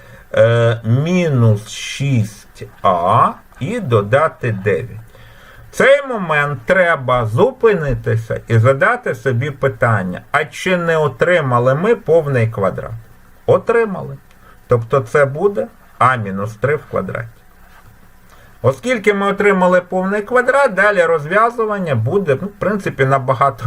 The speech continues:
простішим, якби ми його не отримали. Можна окремо написати корінь з дискримінанта, корінь знадобиться. Корінь з дискримінанта а мінус три в квадраті, корінь із квадрата —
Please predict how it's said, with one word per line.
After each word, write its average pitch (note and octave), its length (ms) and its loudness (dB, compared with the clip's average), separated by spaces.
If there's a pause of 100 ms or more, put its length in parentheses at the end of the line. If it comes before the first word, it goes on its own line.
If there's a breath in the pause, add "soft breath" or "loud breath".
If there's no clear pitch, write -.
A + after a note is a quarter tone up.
простішим, C#3+ 680 -2
якби B2 300 2
ми C#3+ 160 0
його B2+ 240 2
не A#2 240 2
отримали. - 480 -10 (760 loud breath)
Можна B3 380 4
окремо G#3+ 460 2
написати E3+ 720 0
корінь D3 440 0
з A2+ 60 4
дискримінанта, A2+ 1080 0
корінь E3 460 0
знадобиться. A2+ 720 0
Корінь E3 420 0
з - 20 -4
дискримінанта D3 1000 0
а C#3 200 2
мінус A2+ 380 2
три F#2 240 -2
в G2+ 100 -10
квадраті, G3 680 0 (440 loud breath)
корінь F3+ 400 2
із D3+ 180 -4
квадрата — D#3+ 600 0